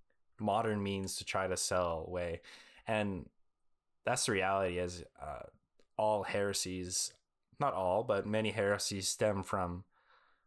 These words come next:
a distorted, uh, desire for evangelization. So I think when people are promoting this lifestyle, I think a lot of the time it's, it's in good faith, for lack of a better term. Like, it's, it's honest, it's earnest, but,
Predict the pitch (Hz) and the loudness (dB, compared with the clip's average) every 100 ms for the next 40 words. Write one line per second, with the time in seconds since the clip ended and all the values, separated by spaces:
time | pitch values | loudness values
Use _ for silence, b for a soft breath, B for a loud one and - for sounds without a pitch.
0 | b 104 104 - 113 104 101 92 - 92 | b -2 0 0 2 2 2 -2 -4 -2
1 | 92 82 78 69 - 107 92 90 92 87 | 0 0 -2 -6 -10 -4 0 2 0 -2
2 | 87 82 85 87 87 78 85 - - - | -2 -4 -4 -6 -6 -6 -8 -8 -6 0
3 | 107 107 131 135 120 127 117 104 - 101 | 2 2 0 0 0 0 2 0 0 0
4 | 101 135 104 90 85 - 107 - - 85 | 2 2 0 -2 -4 0 0 0 -4 -4
5 | - 95 87 92 90 85 - - 85 82 | -4 -2 0 2 0 -2 -8 -8 -8 -6
6 | - - 92 90 - - - b b _ | -4 -4 -4 -4 -4 -4 -8 b b _
7 | _ 104 104 104 92 - 92 90 87 131 | _ -6 -2 0 0 0 0 0 -2 -4
8 | - - B B B 104 92 95 95 90 | -6 -12 B B B 0 0 2 2 2
9 | 90 - 92 92 87 104 - - 107 - | 0 -4 -4 -2 -2 -4 -4 -4 -4 -2
10 | 90 117 92 - 87 - 98 92 80 - | 0 2 0 -2 -4 -4 -2 -2 -4 -6
11 | - - _ - 90 85 | -8 -12 _ -6 -4 -4